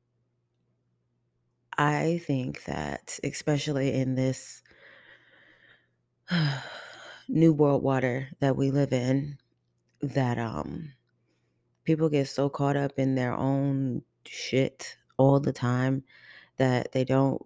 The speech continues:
recognize when people are breaking down in front of them. And it makes you feel very alone. Um,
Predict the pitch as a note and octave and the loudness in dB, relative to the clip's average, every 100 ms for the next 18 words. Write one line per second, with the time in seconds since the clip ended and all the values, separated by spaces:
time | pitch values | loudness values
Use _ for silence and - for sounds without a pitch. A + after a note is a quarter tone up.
0 | - - B2+ B2+ B2+ C3 C3 - - D#3 | -8 -6 -4 -2 2 0 0 -6 0 2
1 | D3+ D#3 D#3+ E3 - - D3 C3+ C3 D#3 | 2 2 0 -2 -6 0 2 4 2 0
2 | C#3+ C3 - A#2+ A#2 A#2+ C3 C3+ C#3 B2+ | 0 0 0 -2 -2 -4 -4 -4 -2 -2
3 | B2 B2 C#3+ E3+ F#3 F#3 - C3+ C3 - | -2 -2 -2 -2 -4 -8 -4 0 0 0
4 | C3 C3+ F#3+ - - - - _ _ _ | -2 -2 -2 -4 -6 -8 -12 _ _ _
5 | - - - _ _ _ _ _ _ - | -20 -20 -20 _ _ _ _ _ _ 4
6 | C3+ C3 B2+ A#2+ B2+ B2+ C#3+ - _ _ | 6 8 6 4 2 0 -4 -10 _ _
7 | _ _ _ _ _ _ _ _ _ _ | _ _ _ _ _ _ _ _ _ _
8 | _ _ _ _ _ _ _ - D3+ C#3+ | _ _ _ _ _ _ _ 0 4 6
9 | C#3+ C#3 - - D#3+ D3+ D#3 D3 C3+ C3 | 4 2 0 -2 0 4 4 6 4 4
10 | C3 C3 B2 A#2+ A#2+ A#2 C3 G3 B3 B3+ | 2 2 0 0 0 0 0 0 -2 -4
11 | _ _ _ _ _ _ _ B2+ C3 B2 | _ _ _ _ _ _ _ -2 0 0
12 | B2 - | -2 -4